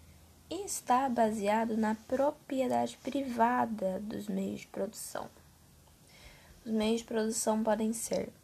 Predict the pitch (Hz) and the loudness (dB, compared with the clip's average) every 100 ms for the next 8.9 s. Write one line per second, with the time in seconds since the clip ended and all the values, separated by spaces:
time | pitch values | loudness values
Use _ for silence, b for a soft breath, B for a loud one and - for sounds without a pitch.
0 | - 220 220 202 196 - 214 226 254 285 | -4 2 4 4 2 -2 -2 -2 -2 -6
1 | - - - - - - 214 202 214 208 | -14 -18 -20 -20 -6 4 6 6 2 -2
2 | 226 - - - - - 226 - - 247 | -4 -10 -18 -20 -16 -2 0 0 -4 -6
3 | 285 - - 254 247 247 - 214 220 - | -6 -6 0 0 0 -2 -2 -2 -2 -4
4 | - 233 247 254 - - 262 220 190 214 | -6 -4 -2 -4 -6 -6 -2 -2 -2 -10
5 | - - - - - - B B B B | -16 -20 -20 -20 -20 -20 B B B B
6 | B B - 233 226 226 247 - 262 247 | B B -4 2 2 2 -4 -4 -4 -2
7 | 247 - 262 302 - 220 226 233 214 220 | -4 -6 -8 -8 -4 0 0 0 -2 0
8 | 220 214 214 226 220 208 226 220 | -2 0 -2 -2 -4 -2 -2 -2